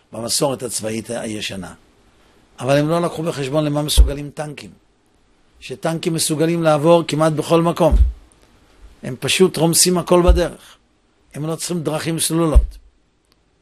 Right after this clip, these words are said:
הם לא מוכרחים לנסוע דווקא בשדות.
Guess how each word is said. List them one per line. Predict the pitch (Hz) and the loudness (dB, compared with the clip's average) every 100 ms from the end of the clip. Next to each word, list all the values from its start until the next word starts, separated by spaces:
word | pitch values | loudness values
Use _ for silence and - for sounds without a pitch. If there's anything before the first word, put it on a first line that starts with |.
| _ _ _ - | _ _ _ -8
הם | 160 | -2
לא | 160 | 0
מוכרחים | 175 165 151 160 170 165 165 | -2 -4 -6 -4 -2 -2 -2
לנסוע | 156 - 160 | -2 2 0
דווקא | 151 160 - 165 | 4 2 2 -4
בשדות. | 151 180 151 120 - | -6 -6 -4 -6 -10